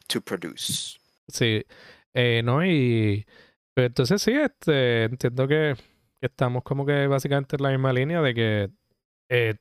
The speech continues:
Speaker 2: eh, seguimos con el human meddling y como esa intervención fastidia todo. Eh,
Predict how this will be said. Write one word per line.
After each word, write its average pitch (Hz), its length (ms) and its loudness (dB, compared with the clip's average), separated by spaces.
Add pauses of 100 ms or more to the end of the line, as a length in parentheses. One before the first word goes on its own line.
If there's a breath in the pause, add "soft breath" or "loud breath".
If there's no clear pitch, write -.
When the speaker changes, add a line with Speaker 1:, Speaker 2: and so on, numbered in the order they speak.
(920)
Speaker 2:
eh, 127 120 0
seguimos 120 340 0
con 139 140 2
el 143 180 2
human 139 180 2
meddling 135 640 2
y 107 40 -2
como 113 200 0
esa 117 140 0
intervención 120 640 0
fastidia 120 520 -4
todo. 123 360 -2 (460 loud breath)
Eh, 113 540 2